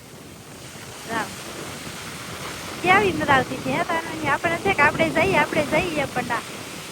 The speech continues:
કેટલી બીક લાગે એ ઊભા ઊભા છે. પછી ખબર છે બહુ જ બીક લાગે. અને આમ જો અંદર છે કેવડા, કેવડા, કેવડા લોટ પાકતા હે.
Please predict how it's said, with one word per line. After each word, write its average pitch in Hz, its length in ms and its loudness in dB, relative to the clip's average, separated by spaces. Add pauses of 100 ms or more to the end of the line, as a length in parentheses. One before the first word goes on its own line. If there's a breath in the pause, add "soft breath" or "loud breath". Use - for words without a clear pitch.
(180)
કેટલી 571 260 4
બીક 349 220 4
લાગે 294 220 6
એ 269 160 6
ઊભા 269 280 8
ઊભા 262 180 6
છે. - 120 -4
પછી 254 260 -4
ખબર 277 240 -2
છે 320 160 0
બહુ 285 280 0
જ 262 40 2
બીક 254 240 -6
લાગે. 254 320 -2
અને 277 140 0
આમ 233 60 -2
જો 247 140 -2
અંદર 262 420 0
છે 269 100 -6
કેવડા, 269 400 0
કેવડા, 262 400 -2
કેવડા 214 260 -4
લોટ 220 300 -6
પાકતા 226 300 -8
હે. 208 120 -6